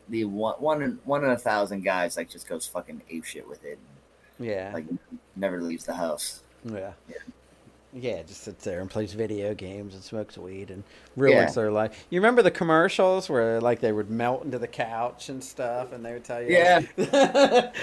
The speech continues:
Speaker 2: "This is what happens <laughs> if you smoke
Speaker 1: I got,
Speaker 2: weed."
Speaker 1: uh, well, in
Speaker 2: <laughs>
Speaker 1: Florida, you know, it's like I couldn't smoke at all for a bunch of days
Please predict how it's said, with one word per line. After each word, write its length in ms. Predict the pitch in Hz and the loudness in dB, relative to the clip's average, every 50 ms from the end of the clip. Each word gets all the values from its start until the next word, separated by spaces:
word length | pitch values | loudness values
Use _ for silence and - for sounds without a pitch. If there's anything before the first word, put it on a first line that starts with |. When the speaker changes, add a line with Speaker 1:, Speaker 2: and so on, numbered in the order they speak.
| 220 - | -4 2
Speaker 2:
"This 200 | - 196 196 196 | 2 2 2 2
is 80 | 190 170 | 0 2
what 160 | 180 160 143 | 2 4 6
happens 440 | 165 160 139 139 139 147 160 156 - | 8 8 6 6 4 2 0 0 0
<laughs> 0 | |
if 460 | - - - - 220 233 220 208 - - | 0 0 2 4 8 10 10 8 8 4
you 100 | 170 170 | -4 -4
smoke 280 | - - 160 139 131 127 | -4 -2 0 2 2 4
Speaker 1:
I 40 | - | 6
got, 220 | 208 190 175 156 | 8 8 8 8
Speaker 2:
weed." 60 | 151 | 8
Speaker 1:
uh, 100 | 143 139 131 127 120 - | 8 8 6 4 0 2
well, 200 | 143 147 151 151 | 2 4 4 4
in 80 | 143 139 | 2 2
Speaker 2:
<laughs> 0 | |
Speaker 1:
Florida, 720 | - - 170 180 220 240 208 170 147 131 127 120 120 120 120 | 2 2 4 6 6 6 6 6 6 6 4 4 2 0 -2
you 140 | 127 127 127 | -2 -2 -2
know, 180 | 127 123 117 113 | 0 0 -2 -2
it's 140 | 110 - | -4 -4
like 260 | 120 110 107 98 - - 110 | -4 -6 -6 -8 -10 -10 -8
I 80 | 123 | -8
couldn't 220 | 120 - 139 123 110 | -8 -6 -8 -6 -6
smoke 320 | - - 127 120 107 - | -6 -4 -4 -6 -6 -6
at 80 | 98 107 | -6 -2
all 220 | 117 117 107 101 | 0 0 0 -2
for 140 | - - 98 | -4 -8 -14
a 40 | 92 | -12
bunch 280 | - 107 110 107 - 95 | -10 -8 -8 -8 -10 -12
of 60 | 90 | -10
days 540 | 95 90 90 87 87 87 90 92 - - | -8 -8 -8 -6 -8 -10 -8 -8 -10 -10